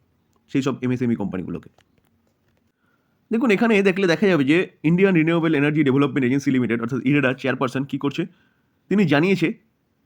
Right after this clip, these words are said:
যে কি এমএসএমই, অর্থাৎ হচ্ছে অ্যাপ্রোচ করছে, কাদেরকে বা বুস্ট আপ করছে। দেখুন, অ্যাপ্রোচ বা বুস্ট আপ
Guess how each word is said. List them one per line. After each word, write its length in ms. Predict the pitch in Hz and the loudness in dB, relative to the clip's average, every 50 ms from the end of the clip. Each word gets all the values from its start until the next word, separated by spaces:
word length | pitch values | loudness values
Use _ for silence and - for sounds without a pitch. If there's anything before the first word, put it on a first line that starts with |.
| _ _ - | _ _ -8
যে 80 | - 196 | -6 0
কি 80 | 277 269 190 170 | 0 2 2 2
এমএসএমই, 360 | 170 226 233 226 170 135 117 - 131 | 2 2 2 2 0 0 0 -2 -4
অর্থাৎ 180 | 143 - 190 - _ _ _ _ _ _ _ _ _ _ _ _ _ _ _ - 165 | -4 -4 -6 -8 _ _ _ _ _ _ _ _ _ _ _ _ _ _ _ -4 -2
হচ্ছে 200 | 170 170 175 202 190 170 - - _ - | -2 0 2 0 0 0 -2 -8 _ -6
অ্যাপ্রোচ 360 | - 131 139 - 208 202 202 - - | -6 -4 -2 0 0 0 0 -2 -4
করছে, 200 | 151 131 - 151 - - - _ _ _ _ _ _ _ _ | -2 -2 -2 -4 -6 -8 -12 _ _ _ _ _ _ _ _
কাদেরকে 300 | - 147 160 196 190 226 | -2 0 0 2 0 0
বা 120 | 208 160 156 147 | -2 -2 0 0
বুস্ট 180 | 165 170 - 180 | -2 0 0 -2
আপ 100 | 170 170 - | -2 0 -2
করছে। 180 | 139 135 - | -4 -2 -2
দেখুন, 180 | 151 170 214 196 | -4 -4 -4 -6
অ্যাপ্রোচ 340 | - 127 131 131 - 185 175 147 | -4 -4 -6 -4 -2 -4 -4 -2
বা 40 | 160 | -4
বুস্ট 240 | 143 131 139 139 - | -2 -2 -4 -4 -2
আপ 100 | 165 151 | -4 -4